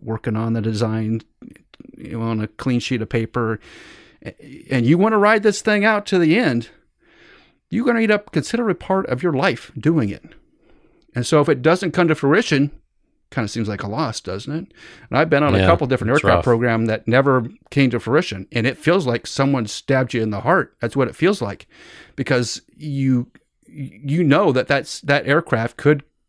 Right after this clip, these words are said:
Speaker 1: could work, but there's a lot of variables there. The
Speaker 2: Mm-hmm.
Speaker 1: economy being one of 'em, the government being another one of 'em. And to lose the ability to bring something to market that probably should be there is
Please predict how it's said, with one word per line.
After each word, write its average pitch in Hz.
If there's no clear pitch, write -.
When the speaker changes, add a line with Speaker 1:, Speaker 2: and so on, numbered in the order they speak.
Speaker 1:
could 175
work, 180
but 127
there's -
a 131
lot 120
of 123
variables 156
there. 117
The -
Speaker 2:
Mm-hmm. 98
Speaker 1:
economy 139
being 143
one 180
of 127
'em, 82
the -
government 147
being 123
another 156
one 92
of 90
'em. 92
And 117
to 131
lose 135
the 131
ability 127
to 113
bring 120
something 123
to 117
market 120
that 113
probably 117
should 107
be 110
there 92
is 90